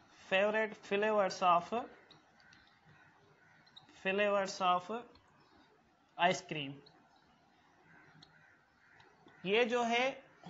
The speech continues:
ये भी personal चॉइस पे शो करता है। ये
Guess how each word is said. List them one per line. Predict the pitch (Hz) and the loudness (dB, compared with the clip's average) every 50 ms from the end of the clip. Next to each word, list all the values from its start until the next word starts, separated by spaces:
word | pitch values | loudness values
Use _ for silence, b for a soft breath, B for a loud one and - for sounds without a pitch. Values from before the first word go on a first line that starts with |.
| - 175 160 | -18 -6 -2
ये | 190 220 240 | 2 2 2
भी | 220 254 247 | 2 2 0
personal | - 240 240 240 - - 247 240 226 202 | 0 0 -2 -2 -2 0 2 2 2 2
चॉइस | - 214 214 220 214 220 | 4 6 6 6 4 2
पे | - 208 202 | -2 -2 -2
शो | - 214 202 202 | 0 0 0 0
करता | 196 202 208 196 - 208 202 208 | 0 0 -2 0 2 2 2 2
है। | 196 208 208 220 214 B B B B B B B - - - | 2 -2 -4 -6 -8 B B B B B B B -20 -18 -2
ये | 175 190 202 214 220 233 | 4 4 6 6 6 4